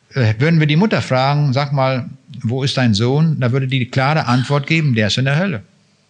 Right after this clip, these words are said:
Der hat nicht geglaubt, der war, wurde zum Verbrecher, der ist auf die schiefe Bahn gekommen, der ist abgerutscht, die Römer haben ihn gefangen und gekreuzigt, der ist in der Hölle, ganz hundertprozentig. Irrtum.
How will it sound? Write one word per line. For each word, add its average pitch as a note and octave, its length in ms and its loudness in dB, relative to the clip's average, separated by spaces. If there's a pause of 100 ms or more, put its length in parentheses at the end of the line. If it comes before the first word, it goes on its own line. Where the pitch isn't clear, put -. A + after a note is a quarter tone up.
(600)
Der C3 280 0
hat D#3 160 0
nicht D3+ 200 0
geglaubt, C#3+ 640 -2 (440)
der C3 500 0
war, B2+ 260 -2
wurde C#3 200 0
zum C#3 180 0
Verbrecher, D3 500 0
der C3+ 100 0
ist B2 80 -2
auf B2+ 100 -4
die C3 120 -2
schiefe D#3 300 0
Bahn F3+ 300 2
gekommen, D3+ 500 0 (480)
der C3 80 0
ist - 140 -2
abgerutscht, D#3+ 560 -2
die C#3+ 40 0
Römer F3 260 4
haben D#3 120 2
ihn C#3+ 100 0
gefangen D#3+ 380 0
und F#3 100 0
gekreuzigt, D3 520 -2
der G#2 80 0
ist G2+ 80 -2
in C3+ 80 -2
der C3+ 100 0
Hölle, G#2 280 -2
ganz A#2+ 200 -2
hundertprozentig. A2+ 640 -4 (880)
Irrtum. G#2+ 360 -4